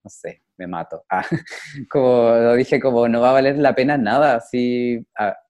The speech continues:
me voy a haber echado ramos", porque claramente ya falté más de tres vers-, tres de, veces en unos ramos, y además, el, todo el tiempo que invertí, y, Dios, no, todo, así como todo el sacrificio para no quedar, como que yo dije, "No,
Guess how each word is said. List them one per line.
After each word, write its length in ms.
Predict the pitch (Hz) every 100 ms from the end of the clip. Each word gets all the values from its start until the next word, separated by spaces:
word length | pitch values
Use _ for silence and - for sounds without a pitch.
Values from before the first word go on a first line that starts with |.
| _
me 100 | 107
voy 120 | 107 143
a 60 |
haber 200 | 175 170
echado 320 | 165 - 151
ramos", 360 | 139 107 101 147
porque 260 | 120 104 98
claramente 420 | 101 113 120 123
ya 120 | 123
falté 260 | - 117 117
más 140 | 113
de 80 | 110
tres 180 | 101 107
vers-, 440 | 101 101 - 104 98
tres 200 | 110 107
de, 180 | 101 98
veces 340 | - 98 104 -
en 120 | 110
unos 160 | 110 107
ramos, 360 | 98 107 156 - _ _ _ _ _
y 100 | - 107
además, 500 | 101 107 139 170 185 _
el, 180 | 113 113
todo 140 | 123
el 120 | 147 143
tiempo 280 | 143 143
que 60 | 151
invertí, 880 | 143 117 - - 110 131 143 147 143 _ _ _ _
y, 600 | - 110 107 104 101 98 - _
Dios, 200 | 101 98
no, 180 | 101 87 -
todo, 220 | 175 139
así 140 | -
como 200 | 104 104
todo 100 | 101
el 80 | 117
sacrificio 920 | - 113 107 104 110 117 - - 135
para 200 | 135 104
no 280 | 98 92 120
quedar, 420 | 123 92 110 160
como 160 | - 117
que 80 | 101
yo 40 |
dije, 180 | 98 -
"No, 100 | 98